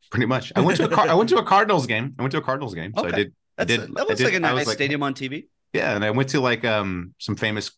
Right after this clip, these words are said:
Speaker 1: like, craft. They have, like, famous craft brews there. So I went to a couple of, like, famous craft brew
Speaker 2: Yeah,
Speaker 1: type
Speaker 2: Anheuser-Busch?
Speaker 1: places. Yeah, well, no, they're the people who, like, took on Anhe-,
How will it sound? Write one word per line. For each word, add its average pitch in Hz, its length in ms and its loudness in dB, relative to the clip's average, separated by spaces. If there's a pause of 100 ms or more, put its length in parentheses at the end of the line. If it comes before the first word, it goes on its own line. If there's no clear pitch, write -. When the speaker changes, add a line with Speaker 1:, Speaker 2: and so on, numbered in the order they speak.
Speaker 1:
like, 90 200 -4
craft. 101 340 -2
They 131 60 2
have, 120 100 2
like, 107 140 -2
famous 104 260 -2
craft 92 300 -4
brews 110 220 -2
there. 113 180 -2
So 113 100 -6
I 104 60 -4
went 170 100 -6
to 185 60 -8
a - 40 -8
couple 110 220 -6
of, - 60 -16
like, - 160 -4 (280)
famous 85 360 -4
craft - 340 -6
brew 78 140 -2
Speaker 2:
Yeah, - 60 -4
Speaker 1:
type 165 160 -4
Speaker 2:
Anheuser-Busch? 139 400 -2
Speaker 1:
places. - 320 -6 (480)
Yeah, 180 160 4
well, 170 140 4
no, 185 140 6
they're 165 160 4
the 170 100 4
people 156 260 2
who, 156 80 4
like, 135 160 0
took 131 180 -4
on 127 200 0
Anhe-, 85 300 -8